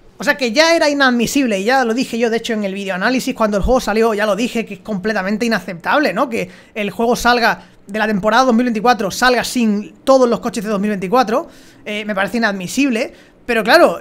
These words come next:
ya esto supera, eh, el umbral de, no sé, de, de, de la, de la poca vergüenza, porque como digo, estamos ya en septiembre. El juego salió el treinta y uno de mayo, por ahí, ya ni me acuerdo cuándo,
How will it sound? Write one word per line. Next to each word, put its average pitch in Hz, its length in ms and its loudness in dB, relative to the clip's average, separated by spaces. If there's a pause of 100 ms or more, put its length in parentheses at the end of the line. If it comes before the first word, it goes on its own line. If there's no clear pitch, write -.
ya 220 160 0
esto 247 180 -2
supera, 269 560 0
eh, 170 260 -18 (140)
el 226 140 -2
umbral 220 420 0
de, 269 140 -2
no 233 100 -2
sé, 302 280 -2
de, 180 200 -8
de, 196 240 -8
de 185 160 -4
la, 175 340 -2 (220)
de 202 180 -4
la 190 160 0
poca 254 240 0
vergüenza, 220 520 0
porque 185 200 -6
como 180 220 -6
digo, 302 160 -2
estamos 294 360 0
ya 294 120 2
en 320 80 -2
septiembre. 220 840 -4 (260)
El 214 160 -6
juego 302 240 2
salió 277 480 4
el 196 140 -6
treinta 196 280 -2
y 220 40 2
uno 302 100 2
de 294 100 4
mayo, 311 240 4
por 208 160 2
ahí, 277 120 4
ya 247 60 2
ni 247 40 0
me 247 80 2
acuerdo 233 300 0
cuándo, 302 400 2